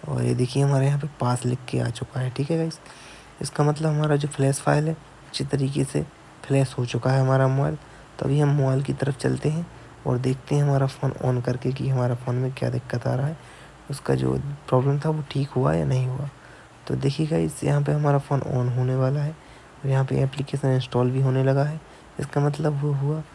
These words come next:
<coughs> इसका मतलब ये हुआ कि हमारा जो flashing था वो completely हो चुका और हमारा mobile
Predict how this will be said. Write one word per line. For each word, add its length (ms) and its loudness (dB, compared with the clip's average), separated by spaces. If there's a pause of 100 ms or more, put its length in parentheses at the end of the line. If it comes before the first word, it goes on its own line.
(960)
<coughs> 260 2 (1500)
इसका 280 -2
मतलब 340 6
ये 100 6
हुआ 260 2 (160)
कि 80 -2
हमारा 300 2
जो 120 0
flashing 520 -2
था 160 -6 (500)
वो 60 0
completely 480 2
हो 180 2
चुका 240 0
और 140 4
हमारा 300 2
mobile 300 0